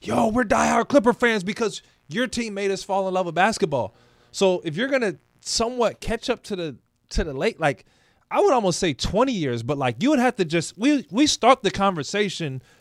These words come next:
at ten years because now you create new fans from that point that become lasting fans and then go out and teach their kids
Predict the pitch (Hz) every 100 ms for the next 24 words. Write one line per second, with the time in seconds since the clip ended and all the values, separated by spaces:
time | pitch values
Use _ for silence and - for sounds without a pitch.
0 | _ _ - 170 - - 226 156 156 127
1 | 82 - - _ _ _ - 196 208 147
2 | 165 254 277 240 202 - _ - 143 208
3 | 302 - 254 247 214 151 180 226 339 370
4 | - 233 247 196 165 160 - - _ _
5 | _ - 202 180 165 233 262 - - 269
6 | 233 180 - _ _ _ _ _ - 147
7 | 190 180 196 214 185 156 165 214 254 -
8 | 220 185 208 202 190 190 - 185 185 175
9 | 196 202 180 165 208 160 - 139 190 294
10 | - 214 165 143 131